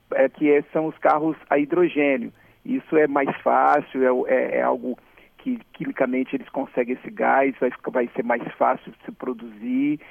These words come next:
e vai ter mais facilidade e vai ser muito mais barato. Então, va-, e, e outra coisa, o problema daquele,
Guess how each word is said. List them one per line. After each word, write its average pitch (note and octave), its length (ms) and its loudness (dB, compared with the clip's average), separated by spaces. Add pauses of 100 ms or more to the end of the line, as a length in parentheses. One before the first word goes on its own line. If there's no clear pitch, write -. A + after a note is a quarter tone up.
(240)
e C#3+ 240 -2
vai D3 180 2
ter C#3+ 160 0
mais D3+ 200 0 (120)
facilidade C#3+ 1000 0 (260)
e C3+ 80 -4
vai C#3 240 2
ser C#3+ 60 0
muito C#3+ 260 -4
mais C#3 300 0
barato. B2+ 720 0 (480)
Então, D3+ 800 -2 (120)
va-, D#3+ 140 0
e, F3+ 220 2
e F#3+ 40 8
outra A3+ 220 4
coisa, D3+ 440 2
o C#3+ 120 -2
problema D3+ 460 2
daquele, C3+ 540 0